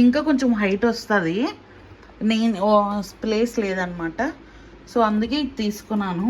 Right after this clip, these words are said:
బాగా యూజ్ అవుతుంది నాకు అని. అది మ్యాటర్. ఇంకా చాలా హైట్ వస్తుంది ఇది, almost ఒక ఫైవ్ ఫీట్, ఫోర్ ఫీట్ అట్లా వస్తది.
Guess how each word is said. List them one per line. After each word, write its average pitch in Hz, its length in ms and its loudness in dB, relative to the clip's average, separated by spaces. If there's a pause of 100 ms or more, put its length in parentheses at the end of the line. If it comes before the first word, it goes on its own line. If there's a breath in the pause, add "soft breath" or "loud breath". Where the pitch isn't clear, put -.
(140)
బాగా 196 220 0 (120)
యూజ్ 190 280 -4
అవుతుంది 190 420 -4
నాకు 180 320 -6 (140)
అని. 185 180 0 (800 loud breath)
అది 180 260 0 (200)
మ్యాటర్. 180 380 -4 (280)
ఇంకా 262 240 2
చాలా 240 180 4 (120)
హైట్ 220 240 2
వస్తుంది 214 420 -2
ఇది, 160 120 -4 (500 loud breath)
almost 254 600 6
ఒక 214 120 -2 (1160)
ఫైవ్ 226 240 0
ఫీట్, 247 240 2
ఫోర్ 220 300 4
ఫీట్ 240 240 2
అట్లా 208 200 -4
వస్తది. 170 400 -6